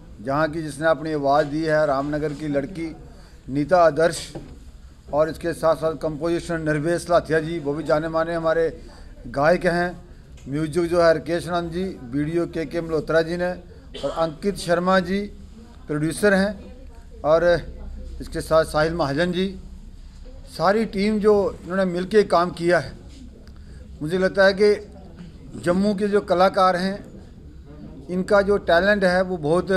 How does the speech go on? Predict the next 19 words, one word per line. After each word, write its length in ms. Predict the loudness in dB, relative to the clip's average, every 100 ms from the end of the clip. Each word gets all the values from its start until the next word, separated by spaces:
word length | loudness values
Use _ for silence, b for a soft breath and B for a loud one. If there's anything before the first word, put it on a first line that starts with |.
| 2 0 -6 -10
बढ़िया 400 | -6 0 4 4
है, 380 | 4 0 -2
इनमें 240 | -6 -6 -6
कैपेसिटी 480 | -6 -6 -4 -4 0
है। 220 | 0 0
जम्मू 240 | -4 -6
के 240 | -6 -4 -4 B B B -14
युवा 260 | -6 2 2
की 140 | 2
बात 260 | 2 2 2
करें, 340 | 0 -2 -2
लोगों 260 | -2 -2 -2
की 100 | -4
बात 300 | 0 0 0
करें, 180 | -8 -6
तो 80 | -8
उन 160 | -4
लोगों 240 | -2 0
ने 120 | 0